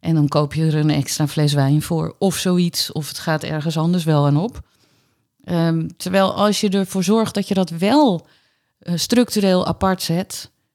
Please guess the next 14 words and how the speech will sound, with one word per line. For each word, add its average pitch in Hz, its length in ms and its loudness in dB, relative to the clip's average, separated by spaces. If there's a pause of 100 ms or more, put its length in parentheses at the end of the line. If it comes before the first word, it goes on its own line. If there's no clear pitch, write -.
(160)
en 190 260 -2
er 180 220 -2
ook 175 180 0
afblijft, 180 840 -2
dan 202 180 0
kan 240 240 2
je 226 120 6
het 220 180 -2
je 202 360 0
op 196 160 -4
lange 233 240 2
termijn 196 420 -2
echt - 240 -8
zo'n 220 460 2